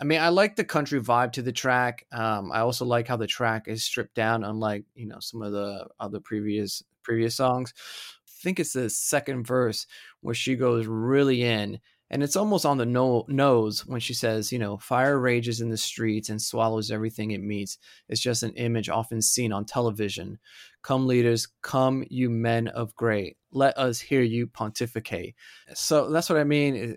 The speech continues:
it, it's, it's just really on the nose, especially compared to the previous tracks where the subject matter is kinda abstract,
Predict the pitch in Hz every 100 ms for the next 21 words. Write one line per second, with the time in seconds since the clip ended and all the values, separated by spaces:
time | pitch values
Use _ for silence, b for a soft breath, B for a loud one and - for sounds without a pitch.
0 | - 110 - 82 117 - - 147 120 156
1 | 151 135 131 160 147 127 - 131 127 123
2 | - - 123 127 123 113 - - 202 214
3 | 285 277 - 156 170 160 - 160 147 135
4 | 113 - 151 143 - 143 143 - 127 120
5 | 117 113 127 - 135 143 139 139 127 110
6 | - - 247 208 151 - - 120 110 170